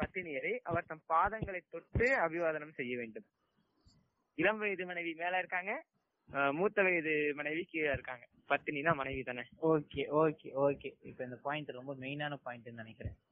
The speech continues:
Speaker 2: So, இது
Speaker 1: So, இப்ப இரண்டு, இரண்டு திருமணங்கள்.
Speaker 2: பாலிகேமியை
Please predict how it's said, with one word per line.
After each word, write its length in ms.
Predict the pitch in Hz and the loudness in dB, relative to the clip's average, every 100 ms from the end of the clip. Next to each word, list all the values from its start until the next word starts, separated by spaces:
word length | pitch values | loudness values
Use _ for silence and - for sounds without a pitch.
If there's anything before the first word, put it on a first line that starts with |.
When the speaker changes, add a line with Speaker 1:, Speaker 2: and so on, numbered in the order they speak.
| _ _ - - - - _ _ _ _ _ - - - - - - _ - - - - - _ _ _ - | _ _ -10 -10 -10 -16 _ _ _ _ _ -12 -10 -10 -6 -8 -8 _ -8 -8 -8 -14 -20 _ _ _ -2
Speaker 2:
So, 80 | 135 | 0
இது 80 | 123 | 4
Speaker 1:
So, 140 | 165 | 2
இப்ப 240 | 113 143 | 4 4
இரண்டு, 540 | 131 143 151 151 143 135 _ _ | 4 2 2 2 0 -2 _ _
இரண்டு 680 | - 147 165 160 156 151 143 - _ | 0 2 2 2 0 0 -4 -10 _
திருமணங்கள். 480 | - 147 147 135 160 | -8 -4 -4 2 4
Speaker 2:
பாலிகேமியை 720 | 175 220 214 185 185 175 165 | 4 2 -2 -2 0 -2 -6